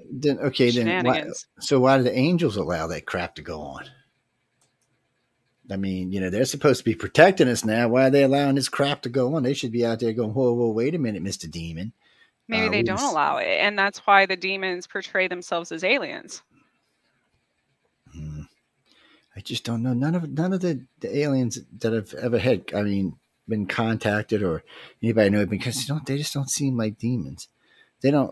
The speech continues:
Speaker 1: in other words, they don't seem to have that religious undertone. They're not preaching to you. They're not asking you to, uh, convert. They're not even trying to change, make you change your mind in humanity. They just seem to be doing what they're doing and nothing else.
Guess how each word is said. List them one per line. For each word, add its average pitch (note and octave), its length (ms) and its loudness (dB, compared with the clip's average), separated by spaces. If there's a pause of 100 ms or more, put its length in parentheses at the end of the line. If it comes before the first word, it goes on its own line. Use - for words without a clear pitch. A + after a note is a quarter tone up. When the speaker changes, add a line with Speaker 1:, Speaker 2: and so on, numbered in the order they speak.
(120)
Speaker 1:
in C3+ 100 8
other C#3+ 160 10
words, C3 240 10
they C3 80 10
don't C3+ 220 6
seem C3 300 6
to A2+ 40 4
have G#2+ 380 2
that G2+ 240 0 (640)
religious A2 600 2
undertone. G2 720 -6
They're G2 120 -6
not G#2 240 -6
preaching F#2 440 -6
to F#2+ 140 -2
you. F2+ 220 -2
They're F#2 120 -4
not F#2 240 -2
asking F#2 460 -4
you F2+ 220 -2
to, D2 320 -8 (680)
uh, F#2 400 -4 (140)
convert. G2 760 0 (340)
They're G#2 80 -6
not A2 180 0
even G#2+ 220 0
trying A2+ 240 0
to G2+ 80 -2
change, A2+ 480 0
make A2+ 260 0
you - 140 -8 (140)
change A#2 320 0
your G2 80 0
mind A#2+ 440 2 (360)
in B2+ 120 4
humanity. B2+ 680 4
They G2+ 140 -4
just A2 200 -2
seem A#2 180 0
to G#2+ 40 0
be G2+ 140 0
doing A2+ 240 2
what G#2 140 -2
they're G2+ 140 2
doing A2+ 380 2
and G2 140 -2
nothing G#2 280 -2
else. B2+ 340 -4